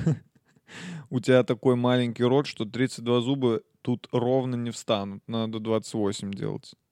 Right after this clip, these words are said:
Удалили мне, блядь, четыре зуба. Я хотел сказать, так давайте уж там, может, просто удалим все,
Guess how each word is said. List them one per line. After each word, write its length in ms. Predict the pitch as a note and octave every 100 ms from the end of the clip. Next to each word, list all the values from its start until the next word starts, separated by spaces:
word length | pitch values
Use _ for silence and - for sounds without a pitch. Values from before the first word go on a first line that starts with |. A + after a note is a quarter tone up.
| _
Удалили 400 | A#2 A#2 B2 C3
мне, 220 | B2 A2+
блядь, 260 | G#2+ A2 -
четыре 500 | - - B2 B2 A#2
зуба. 440 | G#2+ B2+ B2 A#2 - _ _ _ _ _ _ _ _ _ _ _ _ _ _ -
Я 80 | A2+
хотел 200 | - B2
сказать, 260 | - A#2
так 120 | G2 A2+
давайте 320 | A#2+ C3+ -
уж 120 | B2
там, 160 | - A#2
может, 220 | A#2 G#2+
просто 400 | - A2+ B2 -
удалим 500 | A2 G#2+ A2+ B2 B2+
все, 420 | - B2+ C3+ D3+